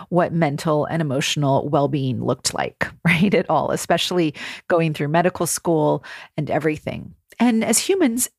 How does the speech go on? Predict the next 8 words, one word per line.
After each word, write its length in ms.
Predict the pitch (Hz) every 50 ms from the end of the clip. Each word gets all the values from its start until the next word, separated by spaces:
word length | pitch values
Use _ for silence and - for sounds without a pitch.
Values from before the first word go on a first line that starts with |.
| _ _ -
it's 220 | 240 226 - -
not 120 | 269 233 220
like 180 | 285 285 -
we 60 | 285
get 180 | 247 254 233 214
an 140 | 220 202 185
instruction 540 | 175 165 - - 185 180 - - - 165 156
manual. 540 | 156 151 139 135 - - 101 - - -